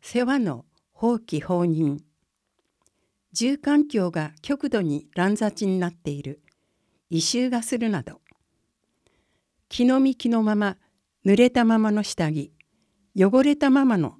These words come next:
シーツなど。身体の異臭、汚れのひどい髪、伸び放題の爪など。適切な医療や介護サービスを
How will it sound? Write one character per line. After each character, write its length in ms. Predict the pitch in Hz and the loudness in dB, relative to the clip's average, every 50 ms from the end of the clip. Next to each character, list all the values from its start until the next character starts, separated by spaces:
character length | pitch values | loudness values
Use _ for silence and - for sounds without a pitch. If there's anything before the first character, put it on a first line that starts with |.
| _ - | _ -14
シ 220 | - - 254 247 | -8 -4 -4 -4
ー 60 | 226 | -2
ツ 100 | - 156 | -2 -4
な 160 | 147 160 156 | -4 -2 -4
ど。 160 | 131 127 - _ _ - _ _ _ _ _ _ _ _ _ _ _ _ _ _ _ _ _ _ _ _ _ _ _ _ _ _ _ _ _ _ _ _ - - | -6 -10 -14 _ _ -20 _ _ _ _ _ _ _ _ _ _ _ _ _ _ _ _ _ _ _ _ _ _ _ _ _ _ _ _ _ _ _ _ -8 2
身 280 | - 294 302 294 294 | 6 6 6 6 6
体 240 | 254 226 202 180 175 | 4 2 2 2 2
の 200 | 165 139 135 147 | 2 0 -2 -6
異 160 | 311 285 160 | -6 -6 -4
臭、 380 | 147 - - 185 180 170 156 - _ _ - - _ _ _ _ _ _ _ _ _ _ - | -4 -2 0 0 0 -2 -2 -8 _ _ -20 -20 _ _ _ _ _ _ _ _ _ _ -4
汚 240 | 185 185 202 220 240 | -2 0 2 2 2
れ 100 | 269 277 | 2 2
の 140 | 254 254 240 | 2 2 0
ひ 160 | - - 220 | -2 -2 0
ど 120 | 233 233 202 | 2 2 2
い 140 | 131 117 | 2 -4
髪、 400 | - - - 170 175 165 151 - - _ _ _ _ _ _ _ _ _ _ _ _ - | -6 -8 -4 -2 0 0 -2 -4 -8 _ _ _ _ _ _ _ _ _ _ _ _ 0
伸 100 | 190 196 | 0 2
び 140 | 240 262 262 | 2 0 0
放 240 | - 302 294 302 254 | 0 0 2 2 0
題 220 | 220 185 156 147 | 0 -2 -2 -2
の 140 | 135 131 120 | -4 -4 -8
爪 320 | - - - 190 180 185 180 | -10 -6 -4 -2 0 0 0
な 160 | 175 170 165 | 0 -2 -2
ど。 200 | 165 131 - _ _ - _ _ _ _ _ _ _ _ _ _ _ _ _ _ _ _ _ _ _ _ _ _ _ _ _ _ _ _ _ _ _ _ _ _ - | -4 -8 -14 _ _ -20 _ _ _ _ _ _ _ _ _ _ _ _ _ _ _ _ _ _ _ _ _ _ _ _ _ _ _ _ _ _ _ _ _ _ -2
適 240 | - 208 208 - - | -2 -2 -2 -2 -4
切 300 | - 262 254 - - 247 | -4 -4 -4 -2 -2 -2
な 240 | 233 233 226 220 - _ _ _ | -2 -2 -2 -6 -8 _ _ _
医 140 | - 220 220 | -2 -2 2
療 260 | 214 269 294 311 277 | 4 4 4 4 4
や 160 | 247 214 180 | 2 0 0
介 300 | 165 - - 240 247 247 | -2 -4 -4 -4 -4 -2
護 160 | 226 233 226 220 | -2 -2 -4 -2
サ 160 | - 240 226 | -2 -2 -2
ー 80 | 214 | -2
ビ 100 | 208 196 | -2 -6
ス 220 | 165 - - 170 156 | -8 -8 -8 -6 -6
を 160 | 143 135 | -6 -6